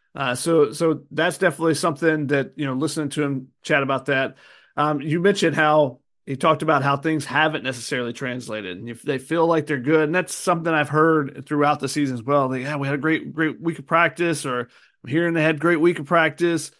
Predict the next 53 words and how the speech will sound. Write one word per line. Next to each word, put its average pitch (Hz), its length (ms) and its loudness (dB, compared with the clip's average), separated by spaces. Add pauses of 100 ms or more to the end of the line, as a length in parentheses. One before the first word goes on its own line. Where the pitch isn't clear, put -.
(400)
And 143 160 -4
then 147 80 -2
you 156 100 0
come 156 200 -2
out 147 200 2
and 135 80 -8
it's 127 140 -10
just 123 200 -10
flat. 117 360 -4
And 139 120 -8
you 139 80 -4
go, 127 380 -4
"What 160 300 -8
happened? 165 400 -6
Why 127 180 -2
does 151 140 -4
it 156 80 -4
not 147 180 0
translate?" 147 460 -4
And 123 100 -6
that's 160 180 -2
gotta 160 180 -2
be 147 100 0
the 143 100 0
most 139 200 -2
frustrating 143 440 -4
thing 139 180 -4
as 127 80 -6
a 110 40 -14
coach 143 360 -2
is, 113 200 -10 (460)
"All 147 80 0
right, 127 140 2
we 127 80 -6
think 202 200 0
we've 185 160 4
identified 143 560 0
this 131 200 -4
issue." 156 440 -2 (640)
That's - 160 -6
the 139 80 -8
first 127 240 -4
thing. 143 220 -6
You 135 60 -6
gotta 160 160 0
identify 156 360 0
your 117 140 -2
issues. 139 420 -6 (560)
We've 143 160 -4
attacked 185 400 0
it 175 80 2
in 156 80 -2
practice. 165 680 0